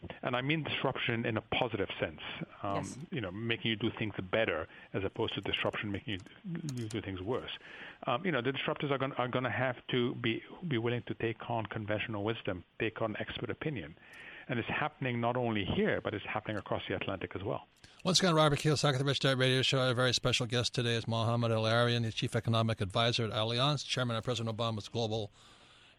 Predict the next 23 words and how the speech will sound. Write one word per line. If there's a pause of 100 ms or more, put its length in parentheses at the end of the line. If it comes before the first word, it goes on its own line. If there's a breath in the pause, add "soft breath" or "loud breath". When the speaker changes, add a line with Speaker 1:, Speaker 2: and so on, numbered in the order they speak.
(140)
Speaker 3:
Development
Council.
I've
been
asking
about
his
fantastic
book,
The
Only
Game
in
Town. (180)
It's
about
the
central
bank's
role
in
the
world.